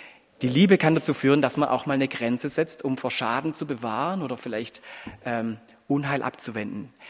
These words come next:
Also es gibt durchaus Grenzen, die aus Liebe gesetzt sind. Das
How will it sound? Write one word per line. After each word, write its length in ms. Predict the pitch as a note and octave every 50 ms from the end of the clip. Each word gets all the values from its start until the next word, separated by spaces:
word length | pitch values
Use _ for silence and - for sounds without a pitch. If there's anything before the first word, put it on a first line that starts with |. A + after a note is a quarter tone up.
| - - -
Also 120 | B2+ B2
es 100 | C#3 -
gibt 220 | - G3+ F#3+ - -
durchaus 400 | G#3 A3+ - - G3+ F#3+ - -
Grenzen, 640 | - - D3+ E3 G3+ A3 G#3+ - A#3 B3 C4+ C#4 B3+ - - - - _ _ _ _ _ -
die 180 | D#3 D#3+ E3+ -
aus 240 | D3+ D#3 D#3 - -
Liebe 460 | C#3 C#3 D3 D3+ D3 D3+ D3+ D3+ D3+ -
gesetzt 540 | - C3 - - B2+ A#2+ - - - - -
sind. 400 | - - - - - - - - _ _ _ _ _ _ _ _ _ _ _ _ _ _ _ - - - _ _ _ _ _ _ _ _ _ _ _ _ _ _ _ _ _ _ _ _ _ _ _ _ _ _ _ _ _ _ _ -
Das 280 | D3 C3+ - - -